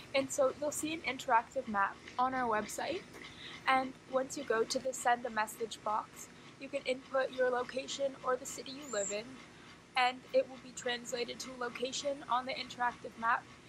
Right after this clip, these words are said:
and you'll not only see how you've contributed to your own community, but how you've bettered the world through your own actions. And if you have any further questions about building your own bee box or about my mission and about my organization,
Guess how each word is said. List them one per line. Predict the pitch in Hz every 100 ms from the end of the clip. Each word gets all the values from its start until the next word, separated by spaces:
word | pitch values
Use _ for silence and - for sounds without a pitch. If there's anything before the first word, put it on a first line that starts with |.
| - -
and | 269
you'll | 269 294
not | 294 320
only | 285 285 285
see | - 247 254
how | 254
you've | 254 -
contributed | 269 247 226 247 233
to | 233
your | 254 -
own | 233 240
community, | 233 220 226 269 285 311 - - -
but | 277 262
how | 262
you've | 277 262
bettered | - 254 294
the | 330
world | 247 214 208 202 -
through | 262
your | 254 262
own | 220 208 202
actions. | 226 226 - - - - 294
And | 294
if | 294
you | 330
have | 330 330
any | 339
further | 330 277 254 269
questions | - 247 - 269 277 320 - - -
about | 240 254 247
building | 240 269 247 240
your | 247
own | 240 240
bee | 240
box | 247 277 - -
or | - 285
about | 302 262 254 -
my | 233 233
mission | 233 220 - 226 233 233
and | 233
about | 226 220 226
my | 240 226
organization, | 233 233 240 240 226 220 240